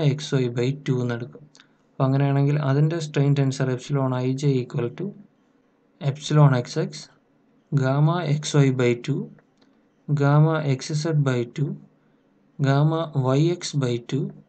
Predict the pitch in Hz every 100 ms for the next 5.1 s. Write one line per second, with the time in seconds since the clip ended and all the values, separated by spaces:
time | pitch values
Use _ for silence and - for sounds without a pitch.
0 | - 151 - _ _ - 147 - 156 151
1 | 139 123 123 123 147 147 - _ _ _
2 | _ _ _ _ - 143 143 151 156 139
3 | 135 143 139 156 139 190 196 - 143 151
4 | - _ _ _ _ _ _ 147 135 139